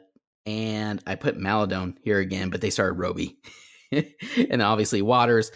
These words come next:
Sarr, and J R E are the three available players off the bench. Pretty cool French connection, speaking of some of those players. Uh, Sarr mentioned pregame, he, you know, getting to play with Jaylen Hoard and Teo Maledon since they were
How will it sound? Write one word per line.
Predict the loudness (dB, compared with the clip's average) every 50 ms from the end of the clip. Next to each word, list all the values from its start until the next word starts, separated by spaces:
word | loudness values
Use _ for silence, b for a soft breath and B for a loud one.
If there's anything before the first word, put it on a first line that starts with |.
| B B B -10
Sarr, | -8 -4 0 2 2 4 4 4 2 0 B B B B -12
and | -10 -8 -6
J | -4 -4
R | -2 -2 -4 -4
E | -6 -8 -10 -12 -14 _ _ _ _ -8
are | -8 -6
the | -6 -8 -10 -12 -14 _ -2
three | 0 2 4
available | 4 4 2 0 0 -4
players | -4 -2 -2 -2 -2 -2 -6 -10 -6 -4
off | -4 -4 -4
the | -6
bench. | -8 -8 -8 -8 -8 -10 -10 -12 _ _ _ _ _ _ _ _ _ _ _ _ _ 0
Pretty | 0 2
cool | 4 4 4 4
French | 2 -2 -2 -2 -4
connection, | -6 -6 -6 -6 -6 -6 -6 -6 -8 -12 _ -18
speaking | -8 -4 -4 -4 -2 -4
of | -4
some | -6 -6 -6
of | -6
those | -8 -8 -8
players. | -8 -6 -2 -2 -2 -2 -4 B B B B B B B
Uh, | -2 -2
Sarr | 0 2 2 4 4 4
mentioned | 2 2 2 0 -2 -4 -2
pregame, | -2 -4 -2 2 2 2 2 2 0 -2 -6 _ _
he, | -10 -8 -8 -8 -6
you | -6 -4
know, | -4 -4
getting | -2 -2 -2 -2 -2
to | -2
play | -2 2 2 2
with | 2 2
Jaylen | 0 -2 -2 -2 -2 -2
Hoard | 0 0 2 2 0 0
and | -2 -4 -4
Teo | -2 -2 0 0
Maledon | 0 0 0 0 0 -2 -4 -4 -4
since | -4 -6 -4 -2
they | 0 0 2
were | 2 0 -2 -6